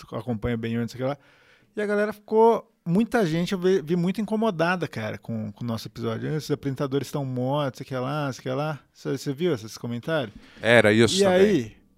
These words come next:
Speaker 2: Ah, era isso. Por isso que eu tava com isso na
Speaker 1: Cê,
Speaker 2: cabeça
Speaker 1: o Canela
Speaker 2: que
Speaker 1: veio aqui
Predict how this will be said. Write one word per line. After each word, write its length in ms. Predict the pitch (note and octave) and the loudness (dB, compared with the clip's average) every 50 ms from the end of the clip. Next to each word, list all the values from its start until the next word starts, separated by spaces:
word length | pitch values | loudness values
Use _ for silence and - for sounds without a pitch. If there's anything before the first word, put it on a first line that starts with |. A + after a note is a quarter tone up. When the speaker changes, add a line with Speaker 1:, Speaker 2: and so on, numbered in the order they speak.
| _ _ - - - - - - - _ _ _ _ _ _ _ _ - | _ _ -20 -16 -14 -14 -14 -16 -18 _ _ _ _ _ _ _ _ -6
Speaker 2:
Ah, 140 | G#2 A#2+ C3+ | -2 0 2
era 160 | A#2+ A#2 B2+ | 2 4 4
isso. 320 | B2 A#2 B2 B2 - - | 4 4 4 4 2 0
Por 140 | - - B2 | 0 2 2
isso 140 | C#3 C#3+ - | 2 2 4
que 40 | - | 2
eu 60 | D3 | 4
tava 220 | - C#3 C3+ B2+ B2+ | 4 4 4 2 2
com 80 | - | 0
isso 160 | C3 B2+ - B2 | -2 -2 0 0
na 60 | B2 | 2
Speaker 1:
Cê, 40 | - | 4
Speaker 2:
cabeça 440 | - A2 F#2+ E2+ G#2 A2+ A2+ F3 - | 4 4 4 4 4 4 4 4 4
Speaker 1:
o 20 | |
Canela 480 | - G#3 G3 F#3 F#3+ G3+ A3 A3+ G#3+ E3+ | 4 4 4 4 4 4 4 4 4 4
Speaker 2:
que 60 | D3 | 4
Speaker 1:
veio 180 | E3 E3 D#3 C3+ | 2 2 2 2
aqui 420 | B2+ - - E3+ E3 D3 A#2+ A#2+ | 0 -2 -6 -4 -4 -4 -4 -6